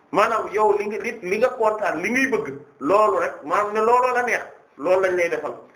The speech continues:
Fa walli wajhaka shatral masjidil haram, kon nag jëlal sa jëmm ji nga jublu ko ci wàllu Kaaba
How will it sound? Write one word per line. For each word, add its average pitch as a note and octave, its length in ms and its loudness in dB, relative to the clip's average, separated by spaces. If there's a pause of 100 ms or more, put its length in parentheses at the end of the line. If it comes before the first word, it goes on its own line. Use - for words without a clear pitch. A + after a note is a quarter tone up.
(220)
Fa G#3+ 100 6
walli A#3+ 340 4
wajhaka G3 460 -10
shatral F3 440 -6
masjidil D#3 480 -4
haram, C#3+ 240 0 (340)
kon G#3+ 200 2
nag E3+ 260 -6
jëlal A#3 400 -2
sa F#3+ 60 -12
jëmm F3+ 380 -4
ji F#3 140 -10 (200)
nga D#3 200 0
jublu G#3+ 280 -2
ko G3+ 160 4
ci F3+ 60 -4
wàllu F3 400 2
Kaaba F3+ 280 0